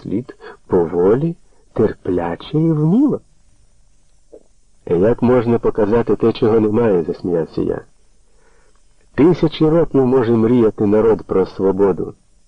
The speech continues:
а зустріне її і не впізнає.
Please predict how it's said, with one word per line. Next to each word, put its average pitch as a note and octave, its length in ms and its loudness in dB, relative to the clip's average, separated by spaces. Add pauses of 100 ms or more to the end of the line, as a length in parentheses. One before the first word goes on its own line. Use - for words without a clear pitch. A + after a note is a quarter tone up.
(380)
а - 80 -4
зустріне A2 640 0
її D#2 260 -4 (440)
і - 60 -4
не - 160 0
впізнає. G2+ 760 0